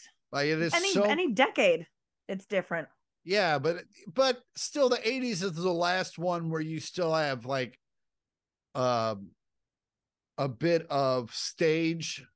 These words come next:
Speaker 1: plays still in it. Like, there's still those deep moments, those, those Sam Shepard moments of, like, "You fucking hurt me." And then,
Speaker 2: Yeah.
Speaker 1: like, uh, and that, and that was, there was a lot of that in the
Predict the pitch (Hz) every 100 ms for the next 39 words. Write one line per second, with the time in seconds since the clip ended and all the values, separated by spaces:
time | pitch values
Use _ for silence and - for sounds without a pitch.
0 | _ _ _ - 175 175 170 160 - -
1 | 190 180 170 170 165 151 139 117 143 -
2 | - 170 156 151 127 - 156 156 139 143
3 | 147 151 143 123 - 135 139 131 - -
4 | _ _ _ _ _ _ _ _ _ 131
5 | 135 - - 175 156 156 - - 165 156
6 | 156 147 135 117 - _ _ 135 151 143
7 | 143 139 - 135 113 131 131 123 - _
8 | _ _ 233 277 226 220 214 247 226 220
9 | 226 196 190 - 370 226 - 180 165 139
10 | 113 104 _ - 131 139 139 196 175 165
11 | 185 - _ _ _ _ _ _ _ -
12 | 127 120 117 113 156 170 190 - - 214
13 | 262 233 180 220 220 196 185 180 180 160
14 | 160 147 147